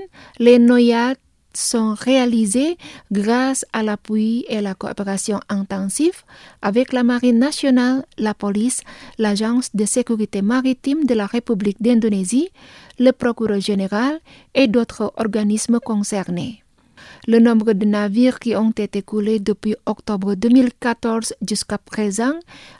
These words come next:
a atteint cent cinquante et un navires. Le ministre de la Justice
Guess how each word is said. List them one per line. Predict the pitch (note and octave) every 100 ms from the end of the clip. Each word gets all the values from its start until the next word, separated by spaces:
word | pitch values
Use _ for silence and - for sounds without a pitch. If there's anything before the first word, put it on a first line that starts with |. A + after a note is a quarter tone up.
| -
a | - G#3
atteint | - A#3+ C4+ C#4 -
cent | - A3+ B3 C#4 C#4 - _ _ _
cinquante | - C4 A#3 A3+ G#3+
et | G#3+
un | G3 G3
navires. | G#3 G3+ G3 G3+ - - _ _ _ _ _ _ _
Le | G#3+
ministre | G#3 G#3+ - A#3
de | G#3+
la | A#3 A3+
Justice | B3 A3+ - B3+